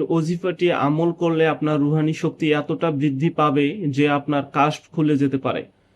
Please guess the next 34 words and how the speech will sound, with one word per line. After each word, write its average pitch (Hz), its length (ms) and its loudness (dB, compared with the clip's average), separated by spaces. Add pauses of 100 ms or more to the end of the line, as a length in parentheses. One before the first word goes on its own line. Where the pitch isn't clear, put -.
(280)
কাশফ 156 400 0
খুলে 160 280 0
যাওয়ার 151 240 2
সম্ভাবনা 147 580 -2
সত্তর 165 360 -4
পার্সেন্ট 143 520 0
রয়েছে 135 420 2
ইনশাআল্লাহ 117 480 -4
তাআলা। - 280 -10 (1120)
শুধুমাত্র 185 540 2
তরতিবের 180 500 0
সাথে 180 380 0
এই 165 300 0
ওজিফাটা 156 500 0
চালিয়ে 147 360 2
যেতে 151 260 0
হবে 160 300 0
সাত 151 360 -6
থেকে 160 200 -2
এগারো 143 320 0
দিন। 135 280 0
সাত 160 240 -2
দিনেই 185 400 2
এই 180 180 4
ওজিফা 170 320 0
কমপ্লিট 160 480 -2
হয়ে 160 240 2
যায়, 151 200 0
তারপরেও 151 520 0
এগারো 151 340 2
দিন, 156 320 0
এগারোতম 151 600 -2
দিন 151 200 0
পর্যন্ত 151 480 -2